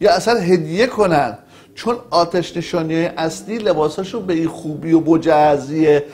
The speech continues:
این دوستان که لباس رفتن خریدن پوشیدن نیست. برای همین هم، اه، یه خورده تو فکر فرو رفتم که چقدر خوبه که ما،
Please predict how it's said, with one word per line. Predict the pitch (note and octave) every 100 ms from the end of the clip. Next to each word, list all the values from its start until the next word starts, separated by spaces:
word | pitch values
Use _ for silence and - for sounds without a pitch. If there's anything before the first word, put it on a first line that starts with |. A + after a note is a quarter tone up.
| - _
این | F#3 E3 D3 -
دوستان | D3 D#3+ - E3 D#3 D3+ C#3+ C3+ - -
که | - D3+
لباس | C#3+ C#3 C#3 -
رفتن | D3+ B2 D3
خریدن | C3 - C#3+ B2+ C3 B2
پوشیدن | C#3 C3+ C#3 D#3+ F3 E3+
نیست. | E3+ C3+ - - _ _ - - -
برای | D#3+ F3+
همین | F#3 G3+ F#3+
هم، | F3+ F#3 F3+ - -
اه، | - C#3+ A#2+
یه | E3
خورده | E3+ F#3 D#3+ F3 E3+ - _ _
تو | D3
فکر | - E3+ E3
فرو | - C#3 C3
رفتم | B2 A#2+ - A2+ G#2 - - - _
که | - F3+ E3 -
چقدر | - A3 G#3+ G#3 G#3
خوبه | G3+ - - F#3 D#3+ C3+
که | A#2+ -
ما، | C3 C#3 C#3+ D#3+ F3+